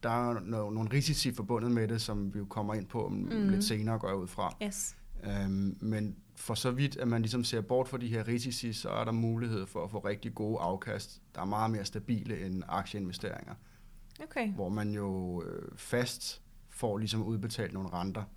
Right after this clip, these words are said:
Speaker 1: Og så længe at, at låntagerne, de betaler deres renter, øh, eller man har diversificeret tilstrækkeligt til, at man kan leve med, at der er nogle af dem, der ikke betaler, og nogle,
Speaker 2: Ja.
Speaker 1: der til gengæld betaler
Speaker 2: Ja.
Speaker 1: ekstra på grund af, øh, hvad hedder det, late fees og den slags,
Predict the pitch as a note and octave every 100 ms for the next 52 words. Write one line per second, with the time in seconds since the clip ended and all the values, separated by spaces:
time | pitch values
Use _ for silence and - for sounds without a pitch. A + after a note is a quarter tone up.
0 | - - - A2 A2+ A2+ A#2 B2+ A#2 E2+
1 | G2 - - - - - - G2 A2 A2
2 | A#2+ G2+ G#2+ G2 G2+ A2 C3 A#2 G#2+ G2
3 | E2 F#2+ G2+ F#2+ - - G2 F#2 F#2+ -
4 | G#2+ G2+ G2+ G2 F#2+ G#2+ G2+ G2 G2+ -
5 | A2+ G#2+ G2+ - G2 F#2+ A2 G#2 F#2+ F2+
6 | F2+ - F#2+ F2+ G2 F2+ G2+ A2+ G2+ F2
7 | F#2+ A2 G2+ G2+ G#2+ A2+ G#2+ F#2 F2+ G2
8 | - - - G#3+ G#3 F#3+ F3+ F3 - -
9 | F2+ - - B3 A#2+ - F2 F2 D#2+ D#2+
10 | - - - - - - D#2 E2 D#2 F2
11 | F#2 D#2+ F2+ G#2+ A2 - A#2 G#2 G2 F#2+
12 | F2+ - F#2 G2 -